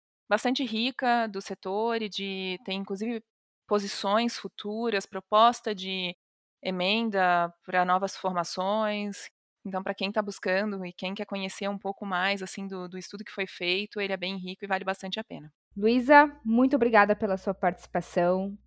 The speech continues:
Speaker 2: Nath também, obrigada por ter aceito o convite. Queria aproveitar esse momento pra agradecer a participação de vocês.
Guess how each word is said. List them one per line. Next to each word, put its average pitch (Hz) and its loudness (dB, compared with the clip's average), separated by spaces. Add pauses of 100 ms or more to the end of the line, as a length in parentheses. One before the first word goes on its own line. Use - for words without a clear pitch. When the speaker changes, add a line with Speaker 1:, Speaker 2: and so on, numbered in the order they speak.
(200)
Speaker 2:
Nath 185 4
também, 180 2
obrigada 180 2
por - -8
ter 185 -2
aceito 170 -4
o - -20
convite. 170 -8
Queria 170 -2 (180)
aproveitar 180 -2
esse 185 -4
momento 185 -4
pra 190 0
agradecer 190 0
a 214 2
participação 208 0
de 202 -2
vocês. 214 2